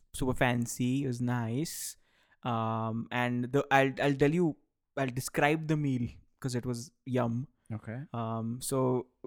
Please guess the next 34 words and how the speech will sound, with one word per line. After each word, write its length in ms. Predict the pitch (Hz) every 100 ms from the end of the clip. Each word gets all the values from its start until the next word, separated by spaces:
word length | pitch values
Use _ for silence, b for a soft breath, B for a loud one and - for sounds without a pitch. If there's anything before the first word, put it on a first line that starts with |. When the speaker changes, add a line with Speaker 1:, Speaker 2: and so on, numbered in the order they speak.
| -
Speaker 1:
we, 640 | 113 139 131 131 131 127
so 260 | 127 - 156
obviously 340 | 139 143 - 117
great 260 | 139 165
ambience, 880 | 165 131 127 131 123 120 - - - - 113
uh, 160 | 98 135
good 140 | 143 127
vibes, 440 | 120 120 117 143
good 200 | 131 120
music, 480 | 123 117 120 - - 120
all 100 | 120
that 140 | 117
was 140 | 120 113
nice. 400 | 67 - - - _ _ _ _ _ 123
Um, 540 | 120 113 113 110 113 -
is 140 | 120 131
we 60 |
started 520 | 127 - 127 127 165 156
off 320 | 131 123 -
with, 400 | 120 120 127 131 - _ _ _ _ -
um, 600 | 123 117 113 113 113 113 117
and 120 | 131
I 180 | 92 - -
found 420 | 131 127 123 -
pictures 420 | 139 - 139 123
of 140 | 123
all 140 | 123 117
this. 240 | 120 -
It 100 | 123
was 120 | 123 123
nice 220 | 123 120
to 120 | 143
revisit. 560 | 127 123 120 131 -
<laughs> 40 | -